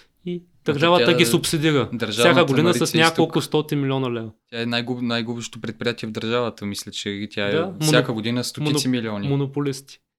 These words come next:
Speaker 2: А държавата малко си е заровила главата в пясъка и не иска да, да се сниши от бурята от колко работещи има в момента в
Speaker 1: Ами,
Speaker 2: тия предприятия?
Speaker 1: там смята, че целият комплекс дава пряко прехрана на около десет хиляди души,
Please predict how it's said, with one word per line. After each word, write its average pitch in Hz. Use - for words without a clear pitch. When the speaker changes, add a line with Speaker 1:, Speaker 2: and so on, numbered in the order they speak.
Speaker 2:
А 113
държавата 120
малко 120
си 131
е 120
заровила 120
главата 110
в -
пясъка 110
и 120
не 120
иска 120
да, 120
да 131
се 123
сниши 139
от 127
бурята 143
от 135
колко 135
работещи 156
има 117
в -
момента 98
в 95
Speaker 1:
Ами, 175
Speaker 2:
тия 185
предприятия? 98
Speaker 1:
там 175
смята, 180
че -
целият 175
комплекс 160
дава 151
пряко 147
прехрана 139
на 131
около 117
десет 104
хиляди 110
души, 143